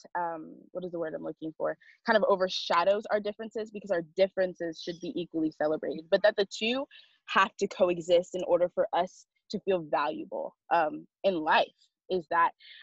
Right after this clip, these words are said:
uh, we should celebrate the fact that we are all physically different, um, but also equally celebrate the fact that we all have had a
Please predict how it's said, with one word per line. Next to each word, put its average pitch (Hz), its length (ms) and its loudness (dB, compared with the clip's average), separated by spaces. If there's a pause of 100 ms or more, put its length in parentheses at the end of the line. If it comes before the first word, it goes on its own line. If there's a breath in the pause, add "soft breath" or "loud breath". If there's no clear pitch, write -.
uh, 180 260 4
we 196 80 -6
should 185 280 -10
celebrate 190 500 -4
the 175 100 -8
fact 156 300 -10
that 175 160 -8
we 175 200 -10
are 160 180 -2 (240)
all 220 520 4 (180)
physically 202 340 -12
different, 165 460 -12 (400)
um, 151 540 -2
but 208 200 2
also 190 400 -4 (180)
equally 202 420 -10
celebrate 180 420 0
the 180 80 -8
fact 160 280 -2
that 170 80 -8
we 175 180 -10 (180)
all 165 240 4
have 175 160 -6
had 160 300 -6 (100)
a 160 140 -4